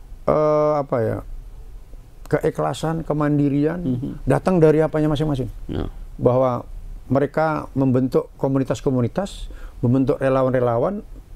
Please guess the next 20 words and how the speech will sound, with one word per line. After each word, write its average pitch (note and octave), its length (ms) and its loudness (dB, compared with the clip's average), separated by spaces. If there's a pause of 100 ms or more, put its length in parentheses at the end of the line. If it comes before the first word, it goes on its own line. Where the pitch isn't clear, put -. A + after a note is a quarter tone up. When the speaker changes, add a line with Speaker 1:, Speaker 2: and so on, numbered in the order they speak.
Speaker 1:
untuk A#2+ 240 0
bersama-sama B2 560 0
menangkan A2+ 320 0
Ganjar. G2+ 240 0
Speaker 2:
Ganjar. A#2 400 -2
Speaker 1:
Nah, B2+ 160 0 (400)
bagi D#3 240 6
kami A#3 320 4
sebagai D#3 320 2
partai, D#3 480 2 (400)
tentu G3+ 240 4
ini B3 240 4
kan C4 100 6
suatu A3 300 0
amunisi. G3 480 2 (160)
Speaker 2:
Ya, E2 320 -6
ya, - 160 -10
ya. - 220 -12 (300)
Speaker 1:
Ini F3 120 2
Speaker 2:
Berkah G#3+ 200 6